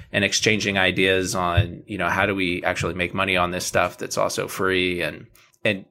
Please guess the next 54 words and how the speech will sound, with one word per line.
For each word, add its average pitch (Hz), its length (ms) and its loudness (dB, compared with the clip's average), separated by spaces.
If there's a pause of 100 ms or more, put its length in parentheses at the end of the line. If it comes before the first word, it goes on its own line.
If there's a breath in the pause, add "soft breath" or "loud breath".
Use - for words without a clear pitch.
(140)
it 117 140 2
was 131 480 4
super 120 340 2
helpful 107 260 0
to 98 80 -8
just 98 200 -4
know 104 140 0
that 92 200 0
other 104 180 0
people 117 220 -2
were 110 100 -2
in 101 60 -4
the 98 60 -8
same 101 280 -4
boat. 101 440 -2
I 113 60 4
remember, 139 440 4
um, 95 500 2 (300)
like, 110 180 0
I 120 160 4
was 120 540 0
frustrated 135 920 2 (120)
at, 104 480 2 (120)
like, 110 160 -2
the - 60 -6
conversion 113 480 0
rate 147 300 0 (160)
of 107 340 4
how 113 120 4
many 110 380 0 (140)
free 120 280 2
users 123 400 0
we 127 120 0
had 120 260 2
and 101 100 -4
how 107 100 0
many 98 140 -2
paid 107 260 2
users 120 340 -2
we - 100 -2
had. - 380 2
So 117 140 -2
for, 110 140 -2
like, 104 220 4
every, 107 500 2 (160)
at 113 120 2
the 117 80 -2
time 123 240 2
we 117 80 2
were 113 80 4
making, 107 320 0
like, 95 340 0
I 98 80 0
don't, 98 160 -8